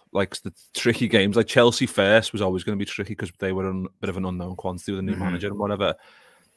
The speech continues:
Speaker 1: They've gone, since gone on to be quite shit, but I think that first game they looked really good. But n-, like,
Speaker 2: Yeah.
Speaker 1: Newcastle, Brighton.
Speaker 2: And I think we weren't great that game either,
Speaker 1: We
Speaker 2: so
Speaker 1: weren't
Speaker 2: it was a bit
Speaker 1: great,
Speaker 2: of a combo
Speaker 1: yeah.
Speaker 2: of the both,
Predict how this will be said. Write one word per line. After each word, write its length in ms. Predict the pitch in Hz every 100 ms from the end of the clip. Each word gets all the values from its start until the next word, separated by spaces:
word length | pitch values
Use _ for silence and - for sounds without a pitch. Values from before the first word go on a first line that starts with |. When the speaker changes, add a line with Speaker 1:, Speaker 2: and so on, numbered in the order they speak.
| _ -
Speaker 1:
They've 240 | 95 95 _ -
gone, 280 | 107 92 92
since 280 | - 107 101
gone 140 | - 101
on 120 | 98
to 120 | -
be 300 | 87 90 87 - _ _ - -
quite 220 | 110 101
shit, 440 | - 104 110 - -
but 120 | 101 87
I 60 |
think 220 | 92 104 101
that 120 | 87
first 340 | - 92 90
game 220 | - 101 101
they 80 |
looked 220 | 95 92 -
really 240 | 95 92
good. 260 | 87 104 107 - _ -
But 140 | -
n-, 200 | 95 87
like, 220 | 80 92
Speaker 2:
Yeah. 60 | -
Speaker 1:
Newcastle, 480 | 98 - 98 - 107
Brighton. 300 | 90 92 90 -
Speaker 2:
And 20 |
I 40 | 120
think 200 | 143 143
we 260 | 113 120
weren't 380 | 117 113 101 101
great 440 | 95 101 104 95 - _ _ _
that 200 | 98 85
game 260 | 90 87 87
either, 200 | 87 87
Speaker 1:
We 100 | 104
Speaker 2:
so 60 |
Speaker 1:
weren't 80 | 101
Speaker 2:
it 40 | 95
was 80 | 92
a 20 |
bit 60 | 92
Speaker 1:
great, 80 |
Speaker 2:
of 60 | 87
a 40 |
combo 400 | 95 95 90 87
Speaker 1:
yeah. 60 | 85
Speaker 2:
of 60 | 90
the 80 |
both, 500 | 87 87 82 - -